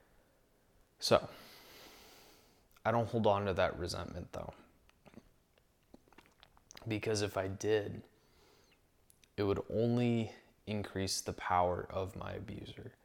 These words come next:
That is what you have to understand. And that's why men aren't dating right now.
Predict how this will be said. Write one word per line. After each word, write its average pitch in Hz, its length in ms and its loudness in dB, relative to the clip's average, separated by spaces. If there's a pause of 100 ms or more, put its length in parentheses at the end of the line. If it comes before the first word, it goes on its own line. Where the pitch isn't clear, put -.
(640)
That 95 260 6
is 98 180 4
what 87 400 0
you 95 220 -4
have 92 240 -4
to 87 100 -8
understand. 92 600 -6
And 98 100 -4
that's 110 220 2
why 143 160 8
men 98 480 0 (500)
aren't 107 320 2
dating 120 340 2
right 147 220 4
now. 170 380 2